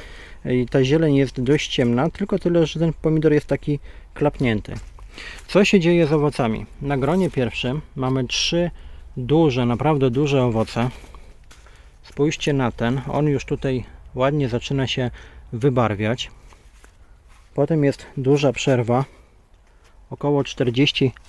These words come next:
centymetrów. Pojawia się grono drugie, na którym mamy trzy również pomidory.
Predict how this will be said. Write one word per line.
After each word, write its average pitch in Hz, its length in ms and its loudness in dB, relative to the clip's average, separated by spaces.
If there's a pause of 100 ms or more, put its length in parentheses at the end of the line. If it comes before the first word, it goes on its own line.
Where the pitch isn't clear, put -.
(120)
centymetrów. - 840 -2 (760)
Pojawia 143 400 0
się 135 280 -2 (220)
grono 139 380 2
drugie, 120 520 2 (720)
na 120 120 -4
którym 147 300 0
mamy 135 360 2
trzy 135 480 2 (380)
również 131 420 4
pomidory. 117 640 0